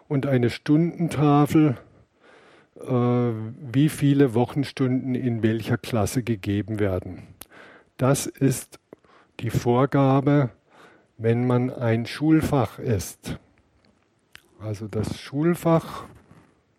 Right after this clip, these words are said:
Mathematik hat zum Beispiel durchgehend vier Wochenstunden von Klasse fünf bis Klasse zehn, macht zusammen vierundzwanzig Stunden am Ende. Das heißt, da kann man dann auch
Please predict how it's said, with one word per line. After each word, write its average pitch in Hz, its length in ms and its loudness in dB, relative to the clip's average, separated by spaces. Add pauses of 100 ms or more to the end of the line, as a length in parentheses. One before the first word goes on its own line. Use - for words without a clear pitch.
(1600)
Mathematik 127 800 -2
hat 139 160 -4
zum 135 160 0
Beispiel 127 360 -2
durchgehend 143 580 2
vier 131 260 0
Wochenstunden 135 920 -2 (240)
von 123 180 -6
Klasse 120 300 -4
fünf 113 320 -6
bis - 180 -12
Klasse 113 380 -8
zehn, 110 420 -4 (240)
macht 110 320 -10
zusammen 110 400 -6
vierundzwanzig 107 880 -8
Stunden 143 420 -2
am 131 180 2
Ende. 123 520 0 (500)
Das 120 220 -8
heißt, 120 520 -4
da 120 120 -4
kann 123 240 -2
man 120 160 0
dann 117 200 0
auch 123 300 -8